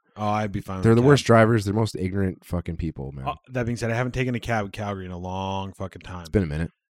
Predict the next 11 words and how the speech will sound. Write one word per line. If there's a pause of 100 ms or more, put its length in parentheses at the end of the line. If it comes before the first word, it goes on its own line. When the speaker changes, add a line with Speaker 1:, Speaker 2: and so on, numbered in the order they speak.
(280)
Speaker 1:
Kelowna
cabs
are
a
lot
different
than
Calgary
cabs,
I
find.